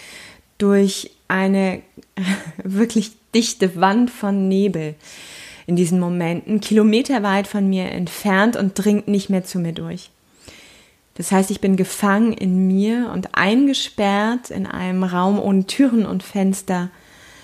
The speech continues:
mit meiner Angst allein. <laughs>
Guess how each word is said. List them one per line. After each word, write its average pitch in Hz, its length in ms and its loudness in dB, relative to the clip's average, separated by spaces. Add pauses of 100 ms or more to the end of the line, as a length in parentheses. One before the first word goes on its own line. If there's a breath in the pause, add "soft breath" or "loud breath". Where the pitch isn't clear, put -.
(340 loud breath)
mit - 140 -4
meiner 180 340 2
Angst 170 440 -4
allein. 185 680 -6 (1300)
<laughs> - 220 0